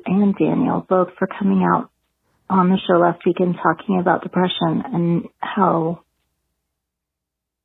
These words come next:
it just makes you not want to do anything. Um,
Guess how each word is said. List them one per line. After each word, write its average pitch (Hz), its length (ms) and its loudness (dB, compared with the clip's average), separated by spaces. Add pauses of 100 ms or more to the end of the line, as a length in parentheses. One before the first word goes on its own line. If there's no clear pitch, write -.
(280)
it 180 260 2
just 180 340 0
makes 165 400 0
you 180 300 -2 (160)
not 175 440 0 (1040)
want 175 460 2 (100)
to 170 160 2 (540)
do 156 380 2
anything. 226 640 2 (880)
Um, 175 480 -4